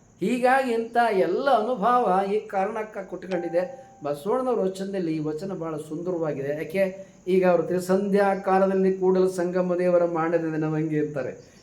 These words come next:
ಈಗ ಸಮಯ ಎಲ್ಲ ಬರೀ ಬಸವಣ್ಣವ್ರದೇ ಆಗೈತೆ. ಹೀಗಾಗಿ ಹಗಲು ರಾತ್ರಿ ಪರಿವೇ ಇಲ್ಲದೆ ಭಕ್ತಿ, ಅನುಭವ,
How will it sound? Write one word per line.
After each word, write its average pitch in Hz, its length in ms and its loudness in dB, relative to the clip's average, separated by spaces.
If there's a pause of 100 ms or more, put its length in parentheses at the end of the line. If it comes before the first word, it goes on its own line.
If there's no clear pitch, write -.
ಈಗ 180 160 4
ಸಮಯ 175 340 2
ಎಲ್ಲ 220 240 6
ಬರೀ 208 180 4
ಬಸವಣ್ಣವ್ರದೇ 196 560 2
ಆಗೈತೆ. 185 520 0 (320)
ಹೀಗಾಗಿ 254 420 4
ಹಗಲು 220 420 4
ರಾತ್ರಿ 226 500 4
ಪರಿವೇ 226 340 4
ಇಲ್ಲದೆ 208 640 0 (220)
ಭಕ್ತಿ, 226 440 0
ಅನುಭವ, 233 540 2